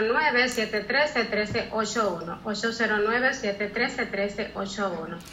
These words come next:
Es una bendición poder asistirte en cualquier necesidad que tenga. Eh, para mí es de gran bendición poder ayudarte.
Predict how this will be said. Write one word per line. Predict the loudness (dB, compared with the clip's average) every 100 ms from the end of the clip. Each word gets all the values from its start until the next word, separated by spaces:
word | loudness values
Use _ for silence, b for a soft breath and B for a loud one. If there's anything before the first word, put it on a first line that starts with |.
| B B B B -2
Es | 0
una | 4 8 8
bendición | 6 2 2 4 2
poder | 4 4 6
asistirte | 4 4 -4 -4 -4 -2 2 4
en | 6
cualquier | 4 2 0 0
necesidad | 0 -2 -2 2 6 6 6
que | 0
tenga. | 0 2 2 6 6 6
Eh, | 2 2 2 0 -4 B B 6
para | 8 10 8
mí | 6 6 6
es | 4 2
de | 0 4
gran | 6 6
bendición | 6 4 2 2 0 0
poder | 0 2 2
ayudarte. | 2 0 0 -2 -4